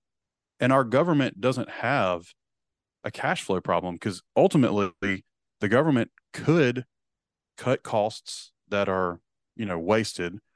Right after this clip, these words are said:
or they could increase their income by raising our taxes.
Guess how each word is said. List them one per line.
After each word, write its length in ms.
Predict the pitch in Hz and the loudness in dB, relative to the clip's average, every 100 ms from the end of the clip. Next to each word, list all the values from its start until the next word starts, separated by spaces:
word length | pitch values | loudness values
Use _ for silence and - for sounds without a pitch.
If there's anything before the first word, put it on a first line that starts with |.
| _ _ | _ _
or 500 | 107 147 135 117 156 151 | 6 8 8 6 4 -2
they 180 | 95 110 | 0 0
could 220 | - 117 - | 0 -6 -6
increase 500 | 113 127 - 131 127 | -2 -2 -2 -4 -4
their 200 | - 113 | 0 0
income 500 | 104 160 131 98 101 | 2 -2 -2 -4 -4
by 340 | 95 85 87 87 _ _ _ _ | -2 0 0 -2 _ _ _ _
raising 320 | - 101 98 | 0 0 0
our 120 | 90 82 | -4 -6
taxes. 540 | 85 - - - - | -8 -10 -16 -18 -20